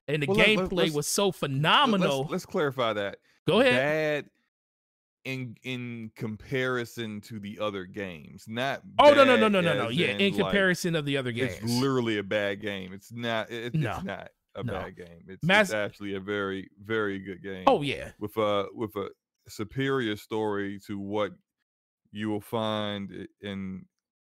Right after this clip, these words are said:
Speaker 2: if that, if
Speaker 1: Ninety percent
Speaker 2: that
Speaker 1: of other
Speaker 2: game came out
Speaker 1: games.
Speaker 2: today, if it was a modern, if it had a modern engine with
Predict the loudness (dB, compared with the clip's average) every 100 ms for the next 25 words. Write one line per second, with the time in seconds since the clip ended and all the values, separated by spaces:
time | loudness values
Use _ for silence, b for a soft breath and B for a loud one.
0 | -14 -6 -2 0 0 0 0 0 0 2
1 | 0 2 0 0 0 0 0 -2 -6 -8
2 | -6 0 2 2 0 -4 -6 -4 -2 -2
3 | -2 0 2 2 0 -4 -6 -8 -8 -10
4 | -14 -12 -4 -2 -2 -4 -4 -2 0 0
5 | 0 -4 -8 -8 -8 -6 -6 -8 -8 -14
6 | _ _ _ _ _ _ -4 -4 -4